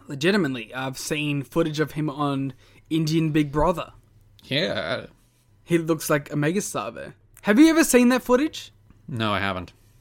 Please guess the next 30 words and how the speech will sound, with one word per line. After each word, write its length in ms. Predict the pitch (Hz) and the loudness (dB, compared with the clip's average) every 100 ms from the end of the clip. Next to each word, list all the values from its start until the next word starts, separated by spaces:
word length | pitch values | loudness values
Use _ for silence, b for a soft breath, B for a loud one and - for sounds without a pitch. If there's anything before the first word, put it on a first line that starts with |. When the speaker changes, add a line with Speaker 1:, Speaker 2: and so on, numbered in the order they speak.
| _ - | _ -2
Speaker 1:
There 100 | 170 | 4
was 140 | 175 160 | 4 4
one 200 | 214 196 | 2 2
viral 560 | 151 160 175 175 147 | 2 4 4 4 2
clip 260 | - 165 160 | 0 -4 -2
that 120 | 151 | -4
went 140 | 143 | -4
around 340 | 143 135 135 135 | -4 -4 -6 -4
where 300 | 139 127 127 b b | -4 -6 -8 b b
he 160 | - | -2
was 180 | 165 160 | 0 0
breaking 520 | 147 156 165 160 170 | -2 2 2 2 0
up 100 | 151 | 4
a 80 | - | 4
fight 340 | - 156 147 147 | 6 4 2 0
between 340 | 131 151 147 | -2 0 0
two 200 | - 147 | 0 0
other 180 | 143 143 | 0 0
members. 460 | 135 139 139 135 - _ _ - - - | -2 -4 -4 -6 -8 _ _ -20 -18 -6
Speaker 2:
I 140 | 127 | -4
wouldn't 340 | 127 139 143 - | 0 -2 -4 -6
want 220 | 123 123 | -6 -4
to 40 | |
be 140 | 120 127 | -2 -2
the 120 | 120 | 0
person 440 | 131 131 - 123 | 0 0 -2 -6
that's 360 | 117 - - - _ _ _ _ - | -6 -6 -10 -20 _ _ _ _ -6
between 480 | 131 - 131 135 123 | -6 0 0 0 2
Great 260 | 120 120 | 2 2
Khali. 720 | - 117 117 190 180 113 - | 2 2 4 2 0 -2 -8